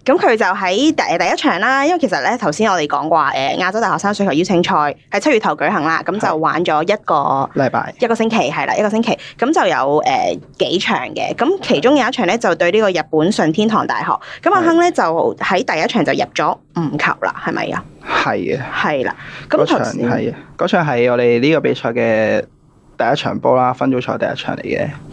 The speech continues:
Speaker 2: 誒，順天堂大學係我哋未打過嘅隊嚟嘅，同埋都唔知人哋實力係大概係點啦。因為我哋其實打呢次比賽之前，我哋香港隊係早一兩個禮拜之前就去咗日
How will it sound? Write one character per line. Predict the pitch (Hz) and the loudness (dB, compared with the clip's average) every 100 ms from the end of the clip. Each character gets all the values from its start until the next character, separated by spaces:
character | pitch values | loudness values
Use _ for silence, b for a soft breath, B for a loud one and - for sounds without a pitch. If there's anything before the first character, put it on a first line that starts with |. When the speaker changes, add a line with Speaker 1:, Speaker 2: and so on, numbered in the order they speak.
| B B B B B - - | B B B B B -12 -2
Speaker 2:
誒， | - - 87 - | 0 2 0 0
順 | 143 | 0
天 | 143 202 | 2 2
堂 | 202 123 98 95 | 2 0 -2 -2
大 | 110 107 | 0 0
學 | 117 | 0
係 | 117 123 117 123 | 0 0 0 0
我 | 120 | 0
哋 | 117 117 120 - | 2 0 -2 -2
未 | - 120 117 | 0 0 0
打 | - 104 | 0 0
過 | 156 135 127 | 2 2 2
嘅 | |
隊 | - 139 | 0 0
嚟 | 127 123 - | 2 2 0
嘅， | - 139 | -6 -6
同 | 120 | -2
埋 | 113 92 - | 0 -2 -2
都 | 160 | 0
唔 | 170 123 | 2 4
知 | |
人 | 139 - | 2 2
哋 | - | -2
實 | - - | -4 -4
力 | |
係 | 127 - - _ | -2 -4 -6 _
大 | - - | -6 -4
概 | - | -4
係 | 110 | -4
點 | - - | -4 -4
啦。 | - - - - B B B B B - | -4 -6 -10 -20 B B B B B -4
因 | 190 185 | 0 2
為 | 147 135 | 2 2
我 | 123 | 2
哋 | 117 | 2
其 | 110 | 0
實 | 110 - - _ _ - - - - - | -2 -4 -8 _ _ -20 -20 -20 -20 -8
打 | - 165 | -2 0
呢 | |
次 | 180 151 | 2 2
比 | 156 | 4
賽 | 160 | 2
之 | 147 | 0
前， | 165 113 | 0 0
我 | 113 | 2
哋 | 120 | 2
香 | 147 | 2
港 | 147 139 | 2 2
隊 | 131 123 | 2 2
係 | 127 113 113 110 - - - - | 0 0 0 -2 -4 -12 -20 -8
早 | - 117 143 | 0 4 4
一 | 156 - | 2 0
兩 | 170 147 127 | 0 0 2
個 | |
禮 | 120 117 | 0 2
拜 | 117 123 | 0 0
之 | 143 | -2
前 | - 117 | 0 0
就 | |
去 | 87 113 113 | 0 0 -2
咗 | 113 110 127 | 0 0 2
日 | 127 | 0